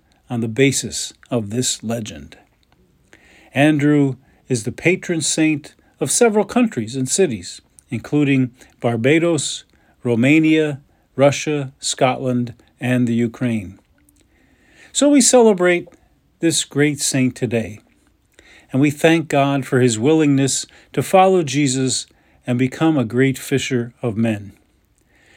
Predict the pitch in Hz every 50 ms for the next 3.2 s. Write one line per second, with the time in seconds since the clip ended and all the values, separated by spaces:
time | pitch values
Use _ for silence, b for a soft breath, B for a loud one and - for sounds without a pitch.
0 | b b b b _ 165 180 196 202 160 - - - 156 156 165 170 170 165 147
1 | 131 151 151 127 113 117 127 135 135 127 117 110 107 107 113 - _ _ _ _
2 | - 120 117 120 110 113 135 135 139 135 131 127 117 117 110 - - 135 117 113
3 | 113 117 104 98